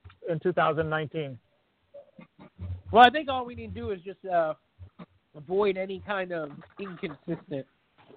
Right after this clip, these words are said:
Speaker 2: uh, races. I think our performance is plenty good.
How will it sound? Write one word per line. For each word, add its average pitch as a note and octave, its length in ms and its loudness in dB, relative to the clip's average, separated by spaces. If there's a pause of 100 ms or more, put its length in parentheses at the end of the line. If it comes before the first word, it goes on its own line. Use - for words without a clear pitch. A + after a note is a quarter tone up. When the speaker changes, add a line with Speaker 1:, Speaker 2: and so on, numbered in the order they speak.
Speaker 2:
uh, D3 300 4 (880)
races. D#3 340 -8 (920)
I G#3 80 0
think A3 160 -6
our F#3 200 -6 (180)
performance C4 640 -6
is D3 80 -12 (180)
plenty A#3+ 340 -4
good. E3+ 420 -2